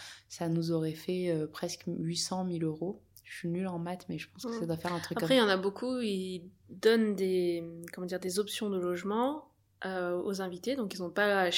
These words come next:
Speaker 2: chercher,
Speaker 1: ça.
Speaker 2: mais c'est les invités qui règlent leur logement.
Speaker 1: Voilà, ou faire ça, par exemple.
Speaker 2: Mm.
Speaker 1: Moi, dans mon cadre, le, euh, c'était, euh, ah, il fallait obligatoirement passer par nous. Mais je sais que Tida l'a fait, ça.
Speaker 2: Mm.
Speaker 1: Et limite, j'étais en mode, « Mais Tida, pourquoi tu me l'as pas dit avant ? » Genre, je l'ai engueulée, tu vois.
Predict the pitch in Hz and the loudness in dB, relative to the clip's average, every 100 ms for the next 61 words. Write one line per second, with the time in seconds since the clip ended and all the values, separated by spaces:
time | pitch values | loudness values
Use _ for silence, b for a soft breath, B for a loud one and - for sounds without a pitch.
0 | - 185 214 220 240 170 208 190 190 180 | 2 4 6 8 8 6 4 2 2 2
1 | 185 185 226 226 185 196 190 180 180 185 | 2 0 -4 -6 -4 -4 0 0 0 -2
2 | 175 185 185 175 165 - 208 208 185 - | -4 2 4 4 2 0 0 0 0 -2
3 | 190 175 175 156 151 151 90 B B B | -2 -2 -4 -6 -4 -6 -6 B B B
4 | 196 226 185 170 190 233 208 - - 170 | 4 6 4 2 2 2 2 0 -2 0
5 | - 82 101 - 175 - 196 185 170 - | 2 2 0 -2 -4 2 4 6 4 0
6 | - 180 - - - 185 190 190 185 190 | 2 2 2 -6 0 2 4 4 2 2
7 | 196 202 196 - 175 170 165 175 175 B | 0 0 -2 -2 -4 -2 -2 -4 -8 B
8 | B B B B - 180 185 311 - 180 | B B B B 0 2 2 -2 0 -2
9 | - 202 208 220 180 - 196 175 - 151 | 0 4 4 4 2 0 -4 -4 -6 -10
10 | - B 202 190 185 180 175 185 214 262 | -12 B -10 -4 6 8 8 8 8 8
11 | 294 202 180 190 185 190 196 190 226 262 | 6 4 2 2 4 4 4 4 8 8
12 | 262 254 - 208 208 202 202 208 220 196 | 8 4 6 6 8 8 8 8 6 6
13 | 175 185 185 202 220 233 220 220 180 185 | 8 8 10 10 10 8 6 2 6 8
14 | 180 165 | 8 6